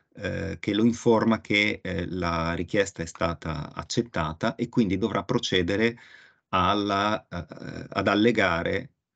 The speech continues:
eh, la richiesta firmata digitalmente. Può produrla in formato P D F e questo documento andrà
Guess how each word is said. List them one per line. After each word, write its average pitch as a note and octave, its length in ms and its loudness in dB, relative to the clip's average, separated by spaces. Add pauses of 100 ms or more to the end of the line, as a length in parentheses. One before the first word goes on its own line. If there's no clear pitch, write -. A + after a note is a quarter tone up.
(260)
eh, F2 140 -4
la F#2 120 0
richiesta F#2+ 600 -2
firmata F#2 480 -2
digitalmente. E2+ 800 -4
Può G2+ 380 4 (380)
produrla F#2+ 800 4 (1080)
in F2+ 140 0
formato F#2 480 0
P G#2 140 2
D C3+ 160 6
F - 560 0
e G#2 120 0
questo F#2+ 280 -2
documento F2+ 520 2
andrà F2 400 0